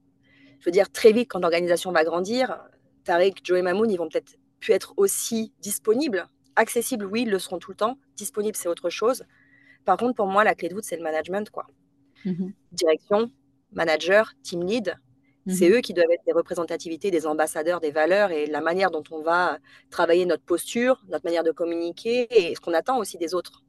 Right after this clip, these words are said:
Speaker 1: Ça veut dire que déjà, la première chose, c'est qu'ils doivent aussi avoir un, une exemplarité et, euh, et une légitimité à pouvoir être, euh, pas des donneurs de leçons, mais des accompagnateurs et des guides.
Speaker 2: Mhm.
Speaker 1: Pour ça, ça veut dire qu'ils
Speaker 2: Est-ce
Speaker 1: doivent être
Speaker 2: que,
Speaker 1: irréprochables.
Speaker 2: hum,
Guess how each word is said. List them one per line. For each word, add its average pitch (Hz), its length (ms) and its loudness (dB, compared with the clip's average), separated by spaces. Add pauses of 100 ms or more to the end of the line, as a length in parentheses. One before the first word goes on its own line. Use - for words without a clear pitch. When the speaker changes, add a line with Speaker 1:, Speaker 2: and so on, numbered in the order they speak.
(160)
Speaker 1:
Ça - 140 4
veut 180 80 10
dire 208 160 4
que - 80 -6
déjà, 180 240 2
la 240 80 6
première 175 300 -4
chose, 247 220 0
c'est 165 120 -14
qu'ils 165 140 -18
doivent 180 180 -2
aussi 208 380 -4
avoir 170 180 -2
un, 165 220 -2
une 185 120 -4
exemplarité 175 920 -2
et, 160 80 -2
euh, 160 80 -8 (520)
et 180 120 -2
une 185 100 2
légitimité 208 800 0
à 185 160 2
pouvoir 220 460 4
être, 196 240 0
euh, 175 220 0 (640)
pas 185 80 2
des 185 120 8
donneurs 190 220 4
de 202 60 2
leçons, 247 380 0
mais 196 180 -4
des 175 200 0
accompagnateurs 190 560 2
et 185 60 -2
des 185 100 2
guides. 202 240 -2 (500)
Speaker 2:
Mhm. 202 240 -4 (160)
Speaker 1:
Pour - 120 -20
ça, 220 100 -4
ça 190 100 -6
veut 160 60 -4
dire 202 160 -8
qu'ils 208 100 -2
Speaker 2:
Est-ce - 80 2
Speaker 1:
doivent - 0 -
être - 40 -4
Speaker 2:
que, 226 40 0
Speaker 1:
irréprochables. 208 540 2
Speaker 2:
hum, 196 220 -2